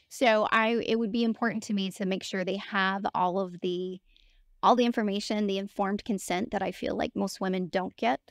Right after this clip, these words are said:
when they're getting implants. Uh, you get a paper now that you just sign really quick, and someone doesn't really,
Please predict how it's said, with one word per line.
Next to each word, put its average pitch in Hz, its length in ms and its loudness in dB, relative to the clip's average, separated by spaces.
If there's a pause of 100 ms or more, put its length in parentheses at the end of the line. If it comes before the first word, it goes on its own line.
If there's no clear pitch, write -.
(160)
when 226 180 0
they're 220 140 0
getting 233 240 0
implants. 233 680 -4 (380)
Uh, 185 200 2
you 185 140 0
get 196 140 0
a 180 100 -2 (180)
paper 214 300 0
now 202 320 2
that 190 160 -2
you 185 80 -2
just - 240 -6
sign 180 240 0
really 185 180 0
quick, 196 380 -4
and 190 240 -4 (160)
someone 214 320 -2
doesn't 190 280 -4
really, 190 300 0